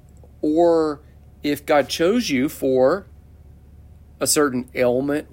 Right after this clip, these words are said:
why not just say, "Well, I was chosen for this. Let me just endure it"? If God gave it to you, why would we pray for healing if it was God's will for you to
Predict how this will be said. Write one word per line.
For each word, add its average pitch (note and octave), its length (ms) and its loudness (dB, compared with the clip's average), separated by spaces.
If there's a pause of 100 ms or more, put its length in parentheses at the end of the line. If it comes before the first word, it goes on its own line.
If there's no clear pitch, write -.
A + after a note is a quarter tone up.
(280)
why B2+ 320 0
not D#3 220 0
just C#3 120 -6
say, D3 80 -2
"Well, C#3 140 4
I C#3 60 4
was C3+ 100 -4
chosen G#3+ 460 -4
for A#2+ 120 -6
this. A#2+ 160 -4
Let D3 120 -4
me D#3+ 60 -2
just C3+ 200 -8
endure A#2 560 -4
it"? F#2 100 -10 (360)
If - 180 -2
God E3+ 380 -4
gave F3+ 340 -2
it - 140 -6
to - 160 -6
you, A#2+ 180 -2
why D3 220 2
would F3+ 220 -2
we C3 140 -4
pray C3+ 440 -2
for A#2+ 220 -10
healing B2+ 600 -6
if C3 500 -6
it B2+ 120 -4
was A#2 160 -10
God's A#2+ 180 -4
will A2+ 140 -6
for A2+ 160 -10
you G#2+ 80 -10
to G2 120 -10